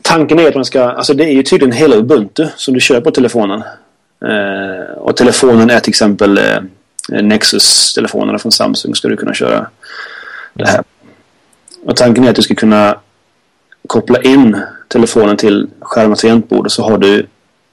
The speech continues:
vanliga Ubuntu på skärmen, stora skärmen, om du gör så. Så det är liksom lite som, eh, Windows,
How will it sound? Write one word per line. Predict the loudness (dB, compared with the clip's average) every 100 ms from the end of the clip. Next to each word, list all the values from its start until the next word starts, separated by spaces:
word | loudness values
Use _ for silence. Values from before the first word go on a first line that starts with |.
| _ _
vanliga | 2 4 4 4
Ubuntu | 4 4 2 -2 -8 -10 _ _ _ -20 -20 -20 -20 -20 -20 _ -4
på | 0 0
skärmen, | 0 -2 -2 -8 -10 _ _ _ -16 -6
stora | -2 0
skärmen, | 0 -2 -4 -12 _ -10
om | -4 0
du |
gör | 0
så. | 0 -4 -6 _ _ _ _ _ _ _ _ -20 -20 -20 _ _ _ -8
Så | -2
det | 2
är | 4
liksom | 4 4 4 2 0 _ _ _ _ _ _ _ _ _ _ _ _ 0
lite | 0 2
som, | 0 0 -2
eh, | -2 -2 0 2
Windows, | 2 2 2 2 2 0 -2